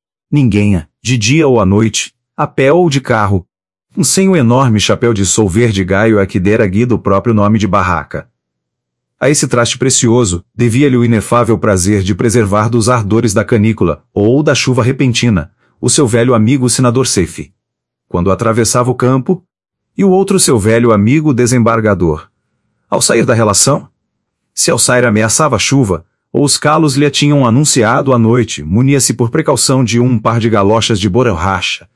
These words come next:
que sumia na profundeza de um, um dos quatro bolsos insondáveis. Achava sempre modos de aparecer a propósito para resguardar da lama os pés de alguns personagens desprecatados.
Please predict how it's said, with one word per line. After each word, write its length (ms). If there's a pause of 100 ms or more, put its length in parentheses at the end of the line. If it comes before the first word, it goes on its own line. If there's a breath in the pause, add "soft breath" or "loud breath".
(240)
que 100
sumia 400
na 120
profundeza 680
de 100
um, 200
um 80
dos 220
quatro 320
bolsos 440
insondáveis. 840 (360)
Achava 360
sempre 340
modos 420
de 80
aparecer 540
a 60
propósito 760
para 220
resguardar 580
da 100
lama 340
os 160
pés 220
de 60
alguns 360
personagens 880
desprecatados. 1080